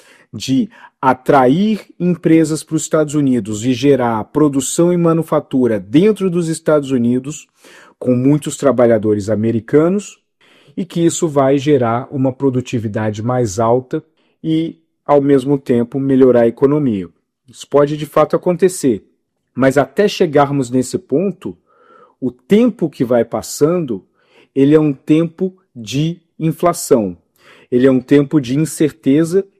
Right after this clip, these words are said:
ele é um tempo onde as pessoas não querem gastar dinheiro.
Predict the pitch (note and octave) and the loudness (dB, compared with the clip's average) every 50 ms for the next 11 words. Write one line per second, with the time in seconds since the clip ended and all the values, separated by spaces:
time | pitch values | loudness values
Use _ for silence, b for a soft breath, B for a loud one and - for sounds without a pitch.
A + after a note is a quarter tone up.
0 | _ - D3+ D3+ D3 D3 C#3+ C#3 C3 - - D3+ D#3 D#3 - E3 D#3 D#3+ D3+ - | _ -2 0 2 4 4 4 2 0 0 0 -2 -2 0 -2 -2 -2 -2 -2 -2
1 | - D3+ C#3 - - - D3 D3+ D3+ D3 B2+ A2+ B2 C3 D3 F#3 F3+ - - D#3 | 0 -2 -2 -2 -2 -2 0 2 2 2 0 0 0 0 0 0 0 0 2 2
2 | E3 E3+ F3 E3 D3+ C#3 C3 - - - B2+ A#2+ A#2 A2+ A2+ G#2+ G2 F2+ E2+ - | 2 2 2 2 2 0 0 0 0 -2 -2 -2 -2 -4 -6 -6 -6 -6 -8 -12